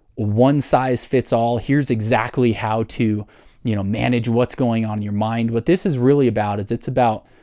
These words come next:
you recognizing that, okay, what is going on in my head is going to have a big impact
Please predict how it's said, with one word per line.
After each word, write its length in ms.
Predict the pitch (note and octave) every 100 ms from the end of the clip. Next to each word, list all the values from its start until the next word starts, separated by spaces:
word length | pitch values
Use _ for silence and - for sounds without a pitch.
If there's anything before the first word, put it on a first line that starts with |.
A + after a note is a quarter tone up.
| _
you 260 | A#2 B2+ D#3+
recognizing 840 | C3+ C#3+ D3+ C#3+ A2+ G#2 G#2 G#2
that, 100 | G#2
okay, 480 | G2+ D3+ - G2+ G#2+ - _ _ _ _ _ -
what 200 | B2 D#3
is 100 | C3+
going 280 | D3 C#3+
on 180 | C3 C#3+
in 100 | C3
my 100 | A#2+
head 440 | A2 C#3 G#2+ A#2+ G3 _ _ _ _
is 140 | B2+
going 240 | B2+ B2+ C3+
to 40 |
have 280 | C3 B2+ A#2+
a 40 |
big 220 | G#2+ A2+
impact 580 | G#2+ G#2+ A#2+ F2+ B2+ -